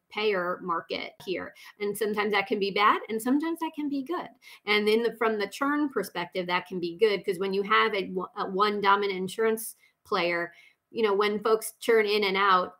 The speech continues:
often they're going to end up in that same, eh, eh, whether they bounce onto a commercial plan, then bounce maybe back to Medicaid, and then they age into Medicare,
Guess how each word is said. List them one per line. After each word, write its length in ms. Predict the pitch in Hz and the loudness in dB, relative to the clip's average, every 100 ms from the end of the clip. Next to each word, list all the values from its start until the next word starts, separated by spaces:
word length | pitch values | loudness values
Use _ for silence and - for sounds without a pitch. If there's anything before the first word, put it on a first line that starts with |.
| - | 4
often 440 | 302 415 - 226 | 4 4 0 0
they're 160 | 208 196 | 0 2
going 240 | 202 202 | 2 2
to 120 | 196 | 0
end 200 | 220 233 | 0 0
up 120 | 202 | 0
in 140 | 214 202 | 0 2
that 180 | 196 196 | 0 0
same, 300 | 202 196 196 _ | -4 -4 -8 _
eh, 160 | 233 220 | 0 0
eh, 240 | 226 202 - | 0 -2 -2
whether 240 | 208 214 | 0 0
they 320 | 208 202 185 - | 0 0 -2 2
bounce 240 | 208 202 214 | 2 4 4
onto 320 | 240 254 247 | 2 4 0
a 60 | |
commercial 380 | 233 240 233 240 | 0 0 0 0
plan, 300 | 233 233 226 | -2 0 0
then 160 | 214 190 | 0 0
bounce 300 | 196 196 190 | 0 -2 -6
maybe 220 | 196 190 | -4 -4
back 280 | 185 220 247 | 0 0 -2
to 80 | 220 | -2
Medicaid, 560 | 220 220 240 214 208 208 - _ | 0 0 2 4 4 0 -14 _
and 100 | 220 | -4
then 80 | 202 | -2
they 120 | 185 | 0
age 340 | 180 208 196 - | 0 2 2 0
into 420 | 247 247 240 254 214 | 0 2 0 -2 -2
Medicare, 540 | 190 175 - 208 214 | -4 -6 -6 -4 -4